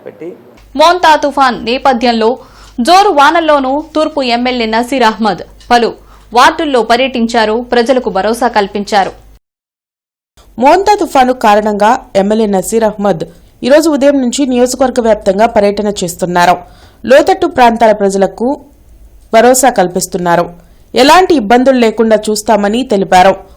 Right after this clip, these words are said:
Speaker 3: పునరావాస కేంద్రాల్లో అన్ని ఏర్పాట్లు చేయాలని అధికారులను ఆదేశించారు. మోంతా తుఫాను నేపథ్యంలో భయపడాల్సిన పని లేదని,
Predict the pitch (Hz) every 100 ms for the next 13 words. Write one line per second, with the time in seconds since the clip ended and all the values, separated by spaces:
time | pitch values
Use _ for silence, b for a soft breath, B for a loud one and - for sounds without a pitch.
0 | b 233 254 269 262 254 240 226 214 214
1 | 214 262 208 240 285 262 269 220 214 202
2 | 214 202 208 226 190 214 247 214 196 214
3 | 185 185 190 190 185 - 196 180 - -
4 | - 208 233 240 233 - 226 220 208 208
5 | 240 214 214 269 240 233 311 311 302 -
6 | 254 208 202 240 240 226 254